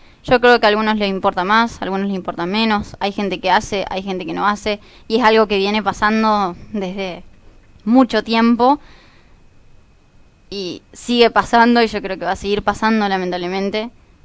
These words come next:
Eh, tenemos de todo tipo de personas dentro de un gobierno. Eh, como tenemos gente que se preocupa, también tenemos gente que, que se ocupa de otras cosas.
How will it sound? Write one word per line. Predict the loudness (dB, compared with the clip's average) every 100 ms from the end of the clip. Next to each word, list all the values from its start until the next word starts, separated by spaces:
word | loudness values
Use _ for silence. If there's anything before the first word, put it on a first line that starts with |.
| -8
Eh, | -4 -2 -2 -6 -10 -16 _ -20 _ -20 -20 -20 -20 -20 -4
tenemos | 2 6 6 6
de | 4
todo | 4 4
tipo | 2 0
de | 0
personas | 0 -6 -4 -2 -2
dentro | -4 -4 -4
de |
un | -4
gobierno. | -6 -8 -10 -12 -14 _ _ _ _ _ _ -8
Eh, | -6 -6 -8 -14 -20 -8
como | -6 -6
tenemos | -4 0 2 2
gente | 2 0
que | -2
se | -4
preocupa, | -2 0 2 2
también | 2 -2 -6
tenemos | -6 -8
gente | -8 -8 -8 -10
que, | -10 -10 -14 _ -20 -20 _ -8
que | -6
se | -2
ocupa | -2 0 4 6
de | 6
otras | 4 0 2
cosas. | 2 2 -4